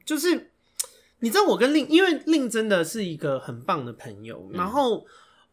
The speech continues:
Speaker 1: 我觉得我对他最不好意思的事情是他总是，因为，因为我们也很好，你知道当我很脆弱的时候，其实我也会找他。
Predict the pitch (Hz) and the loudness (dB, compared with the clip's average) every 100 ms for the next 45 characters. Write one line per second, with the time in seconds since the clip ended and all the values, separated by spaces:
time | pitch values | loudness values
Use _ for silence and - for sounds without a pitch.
0 | _ _ 233 220 262 320 196 - 254 233 | _ _ 0 2 4 4 4 2 2 2
1 | 233 262 180 156 254 202 139 139 214 170 | 0 2 2 0 -6 -4 -4 -6 -8 -8
2 | - 135 131 - 175 156 131 131 202 185 | -10 -10 -8 -6 -6 -8 -12 -10 -10 -4
3 | 180 - 127 117 - 180 135 - _ _ | -6 -4 -10 -10 -8 -6 -6 -10 _ _
4 | _ _ _ _ _ - _ _ _ _ | _ _ _ _ _ -18 _ _ _ _
5 | _ - 392 349 - - - 381 269 165 | _ 4 6 6 0 -14 2 6 6 4
6 | 165 151 147 160 170 117 117 190 185 302 | 2 2 0 -4 -2 -4 -4 -6 4 4
7 | 277 269 170 147 - 208 185 180 151 160 | 4 0 0 -4 -2 -2 0 -2 0 0
8 | 180 160 170 156 151 147 202 147 113 - | -2 -6 -2 0 2 0 0 -2 -6 -10
9 | 135 123 | -8 -8